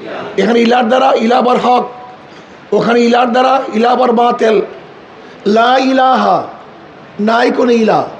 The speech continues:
এই ইলার দ্বারা কোন ইলা? আমার নফসকে আমি মানি না, লাত মানি না, ওজ্জা, কথা বলেন, ওজ্জা,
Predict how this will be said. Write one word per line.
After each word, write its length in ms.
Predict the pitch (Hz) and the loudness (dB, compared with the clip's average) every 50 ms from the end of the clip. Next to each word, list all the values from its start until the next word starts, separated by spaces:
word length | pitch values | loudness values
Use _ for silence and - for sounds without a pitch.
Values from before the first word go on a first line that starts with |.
| - - - - - - - - - - - - - - - | -20 -20 -20 -20 -20 -20 -20 -20 -20 -20 -20 -20 -12 -4 -2
এই 160 | 208 226 233 | 0 2 2
ইলার 240 | 233 247 254 262 226 | 2 2 2 2 2
দ্বারা 180 | 262 269 262 | 0 0 0
কোন 220 | - 262 262 269 262 | 0 0 -2 0 0
ইলা? 300 | 254 233 220 190 151 - - | 0 0 0 0 0 -2 -2
আমার 220 | - 202 220 240 233 | -2 -2 0 0 2
নফসকে 440 | 220 240 254 247 - - - - | 2 0 0 -2 -4 -6 -4 -2
আমি 120 | 254 247 240 | 0 0 2
মানি 240 | 226 214 214 220 220 | 2 2 2 2 2
না, 200 | 202 175 143 - - - - - - - - - - - - - - | 0 0 -2 -4 -8 -14 -18 -20 -20 -20 -20 -20 -20 -20 -14 -6 -2
লাত 340 | 180 208 226 240 254 269 - - - - - - - - - - - - - - - - - - - - - - - - - | 0 2 2 2 0 -2 -4 -6 -12 -16 -18 -20 -20 -20 -20 -20 -20 -20 -20 -20 -20 -20 -20 -20 -20 -20 -20 -20 -20 -10 -2
মানি 280 | - 220 226 240 247 233 | 0 2 2 2 2 2
না, 160 | 220 185 147 123 - - - | 2 0 -2 -2 -6 -4 -2
ওজ্জা, 560 | 170 214 208 190 196 233 254 262 262 254 - - - - - - - - - - - - - - | 0 0 0 0 0 0 2 2 2 0 -2 -4 -8 -12 -14 -16 -16 -14 -12 -10 -8 -8 -4 -2
কথা 260 | 208 220 220 226 233 | 0 0 2 2 2
বলেন, 300 | 233 247 254 262 269 277 277 - 143 139 - - - - - - - - - - - - - - - - | 2 2 2 2 2 0 0 -2 -6 -8 -10 -10 -12 -10 -10 -10 -8 -6 -6 -4 -4 -4 -6 -6 -4 -2
ওজ্জা, 640 | 175 214 220 196 185 220 247 254 262 269 269 254 | 0 0 0 0 0 0 0 0 2 0 0 -2